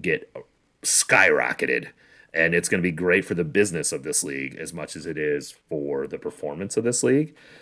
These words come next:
Like, I just, I, it's, it's, it's an amazing, amazing deal. I, I think this is miles beyond David Beckham. David Beckham sort of set the,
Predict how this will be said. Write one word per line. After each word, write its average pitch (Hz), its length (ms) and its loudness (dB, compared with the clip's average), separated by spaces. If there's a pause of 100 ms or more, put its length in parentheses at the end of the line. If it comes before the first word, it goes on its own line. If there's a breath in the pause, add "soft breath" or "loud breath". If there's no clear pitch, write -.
(220 loud breath)
Like, 82 260 4 (1700)
I 90 100 2
just, 87 340 0
I, 78 180 -2
it's, - 380 -2
it's, - 300 -6
it's - 140 -2
an 90 60 0
amazing, 82 800 -2
amazing 76 460 -4
deal. 64 240 -8
I, 76 160 0 (100)
I 90 80 -2
think 98 160 0
this 87 200 0
is 73 340 -6
miles 78 800 -2
beyond 69 720 -8
David 71 260 -2
Beckham. 76 280 -2
David 143 220 4
Beckham 131 280 2
sort 95 160 2
of 73 80 -4
set - 320 2
the, 78 180 0